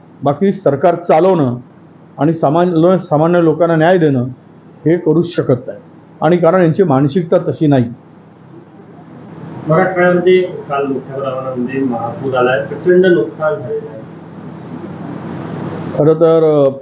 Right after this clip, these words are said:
Speaker 1: मराठवाड्यातील जवळपास सहा जिल्ह्यामध्ये याचा फटका बसलेला आहे. विशेष करून हिंगोली, परभणी, नांदेडचा काही भाग आणि जालना या जिल्ह्यामध्ये त्याची तीव्रता अधिक आहे.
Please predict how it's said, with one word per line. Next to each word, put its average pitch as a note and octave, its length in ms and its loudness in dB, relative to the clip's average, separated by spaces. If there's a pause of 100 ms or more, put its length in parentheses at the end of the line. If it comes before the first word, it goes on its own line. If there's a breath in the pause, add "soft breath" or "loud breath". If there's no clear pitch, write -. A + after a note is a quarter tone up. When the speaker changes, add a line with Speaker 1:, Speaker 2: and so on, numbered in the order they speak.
Speaker 1:
मराठवाड्यातील D#3 720 0
जवळपास D3 460 0
सहा D#3+ 220 2
जिल्ह्यामध्ये D#3+ 680 2 (760)
याचा C#3 240 0 (100)
फटका B2 240 2
बसलेला B2+ 400 4
आहे. E3+ 120 2
विशेष C#3+ 340 -2
करून D#3+ 420 2
हिंगोली, D3+ 640 2 (640)
परभणी, D3 540 2
नांदेडचा C#3 460 4
काही C#3 180 2
भाग D3+ 200 2
आणि D3+ 180 2
जालना C3+ 380 4 (640)
या G#3+ 140 2
जिल्ह्यामध्ये F3+ 480 2
त्याची E3+ 220 -2
तीव्रता C#3+ 460 0
अधिक B2 200 0
आहे. - 180 -16